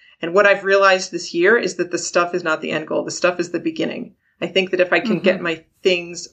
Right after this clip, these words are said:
Speaker 1: organized, then there are other aspects of, you know, being more intentional, being, uh,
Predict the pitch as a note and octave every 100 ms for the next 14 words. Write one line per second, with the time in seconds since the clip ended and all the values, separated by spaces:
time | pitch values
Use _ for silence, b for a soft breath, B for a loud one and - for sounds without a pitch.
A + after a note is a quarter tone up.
0 | _ - E3+ F3 F3 E3+ E3+ - - F3
1 | F3+ F3 E3+ - b b F#3 E3+ - -
2 | G3 G#3 - E3 - F3 D#3 - - E3
3 | D#3 D3+ _ _ _ _ F3 D3+ D#3 F3
4 | E3+ E3+ D#3+ - _ - E3+ E3+ E3 E3
5 | D#3+ D#3 D#3+ _ _ _ G3 F3+ F#3+ E3
6 | - E3+ D#3+ D#3 F3 E3+ E3 D#3+ - _
7 | - F#3+ E3 D3+ -